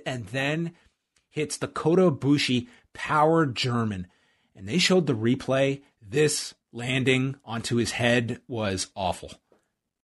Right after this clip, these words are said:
I would not be surprised if they tell Riddle, "You are never doing this again." Th-, it was a really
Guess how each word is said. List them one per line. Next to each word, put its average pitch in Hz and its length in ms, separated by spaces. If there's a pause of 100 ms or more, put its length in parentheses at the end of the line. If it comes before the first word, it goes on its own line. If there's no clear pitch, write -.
(520)
I 147 60
would 135 140
not 156 160
be 185 80
surprised 147 580
if - 140
they 156 120
tell 147 200
Riddle, 131 280
"You 117 180
are 113 60
never 113 380
doing 92 240
this 85 160
again." 76 280 (160)
Th-, 160 180
it 160 100
was 151 200
a 107 160
really 113 680